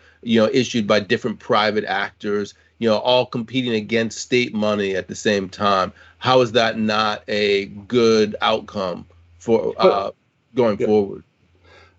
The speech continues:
Speaker 2: Well, you can, and we are right now. But
Speaker 1: Right.
Speaker 2: ultimately, uh, you're introducing, uh, the credit risk of an individual company,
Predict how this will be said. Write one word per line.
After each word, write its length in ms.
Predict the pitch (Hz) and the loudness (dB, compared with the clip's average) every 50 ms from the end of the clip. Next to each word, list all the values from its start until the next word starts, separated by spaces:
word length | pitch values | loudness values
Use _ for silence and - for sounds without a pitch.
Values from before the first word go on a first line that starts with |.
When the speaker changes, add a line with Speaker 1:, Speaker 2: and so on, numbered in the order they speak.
| _ - | _ -2
Speaker 2:
Well, 220 | 127 131 143 156 156 | 2 4 6 6 4
you 180 | 160 165 165 | 4 2 -2
can, 460 | 165 - - 147 131 135 139 160 202 | -2 -4 -4 -2 0 0 0 2 2
and 180 | 196 131 120 123 | 2 2 2 2
we 160 | 131 139 160 | 2 2 2
are 540 | - 185 202 185 117 113 113 117 120 127 127 | 2 2 2 4 4 4 2 2 0 -2 -4
right 300 | 135 135 127 123 123 120 | -2 0 2 2 2 2
now. 460 | 135 135 135 120 104 98 90 - - _ _ _ | 0 -2 -2 -2 -4 -6 -10 -14 -20 _ _ _
But 340 | - 135 123 135 131 123 123 | -8 0 2 4 4 6 6
Speaker 1:
Right. 200 | 117 110 104 95 - _ - | 4 4 2 -4 -8 _ 0
Speaker 2:
ultimately, 1000 | 151 147 190 196 - 240 214 185 156 135 135 131 123 120 120 120 117 117 117 - _ - | 2 4 4 2 2 0 0 0 0 0 -2 -2 -2 -2 -2 -2 -4 -6 -8 -12 _ -4
uh, 500 | 135 123 120 117 120 120 117 117 117 117 - - _ | 0 2 4 4 4 4 2 2 0 -2 -4 -6 _
you're 260 | - 135 131 131 131 | -4 -2 0 0 0
introducing, 880 | 127 139 135 - - 139 135 135 127 127 - 143 131 127 123 123 123 127 _ - | 0 -2 -2 -2 -4 -2 0 0 0 0 0 0 2 2 2 2 0 -4 _ 2
uh, 300 | 143 135 127 120 123 117 | 2 4 4 2 0 0
the 220 | - 131 120 113 113 - | 2 4 4 4 2 2
credit 360 | - - 160 160 208 202 - | 2 4 6 6 6 4 4
risk 440 | 147 135 127 123 123 120 - - - | 4 4 4 6 4 4 0 0 2
of 200 | 127 120 113 113 | 2 2 2 2
an 120 | 120 117 | -2 -4
individual 600 | 120 - 151 135 135 131 131 123 120 123 117 113 | -2 -2 0 0 2 2 2 2 4 2 2 2
company, 560 | 113 - 139 123 120 160 151 160 180 185 180 | 2 2 0 2 4 4 4 4 2 2 -2